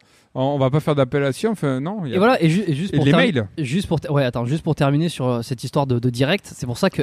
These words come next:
Speaker 2: être trop, trop direct, et ça, on le voit, c'est dans le module trois, on l'explique, enfin, on l'explique pour tous ceux qui sont, euh, dans le générateur de date, euh, le, euh, le fait d'être trop, trop direct,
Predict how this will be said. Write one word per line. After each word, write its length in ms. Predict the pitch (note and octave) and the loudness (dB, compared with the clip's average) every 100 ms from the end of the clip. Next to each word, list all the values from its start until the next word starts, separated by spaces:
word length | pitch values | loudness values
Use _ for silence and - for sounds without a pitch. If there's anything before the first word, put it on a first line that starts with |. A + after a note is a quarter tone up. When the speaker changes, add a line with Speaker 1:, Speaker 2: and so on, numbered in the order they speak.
| - | -2
Speaker 2:
être 120 | C3+ | -2
trop, 240 | - - G#3 | 0 2 2
trop 240 | - E3 | 4 4
direct, 420 | C3+ C#3 A3 - - | 4 2 0 -4 -12
et 40 | |
ça, 160 | - E3+ | 0 4
on 60 | C#3+ | 6
le 100 | C3 | 6
voit, 220 | D#3 D#3+ | 4 2
c'est 100 | C3+ | 2
dans 100 | B2 | 2
le 60 | |
module 260 | A#2+ A#2 A2+ | 2 0 -2
trois, 220 | - B3+ | -4 -4
on 20 | - | -4
l'explique, 440 | B2 - C#3 - | -6 -6 -8 -6
enfin, 200 | - B2 | -2 -2
on 200 | G#2+ G#2+ | -2 -2
l'explique 300 | A#2+ - D#3+ | -6 -6 -8
pour 100 | C3 | -8
tous 80 | C#3+ | -8
ceux 120 | - | -8
qui 140 | B2 B2 | -8 -2
sont, 300 | C#3+ C3+ A#2+ | 2 4 4
euh, 40 | |
dans 100 | B2 | 4
le 60 | A#2 | 4
générateur 320 | A#2 A2+ - | 2 -2 -4
de 60 | C3 | -2
date, 220 | A#3 - - - - - | -2 -6 -20 -20 -16 2
euh, 580 | C3+ B2+ B2 A#2 A2+ A2 - - | 4 6 4 2 0 -4 -10 -14
le, 500 | - D3+ E3+ G#3 G3+ C#3 | -4 2 6 6 4 2
euh, 500 | C3 B2 A#2 A2 G2 | 2 2 0 -2 -2
le 120 | C#3+ | -2
fait 140 | - F3 | 0 2
d'être 200 | C#3 - | 0 0
trop, 180 | - G3 | 0 0
trop 180 | - D#3+ | 2 2
direct, 440 | C#3+ F3+ - | 2 0 -4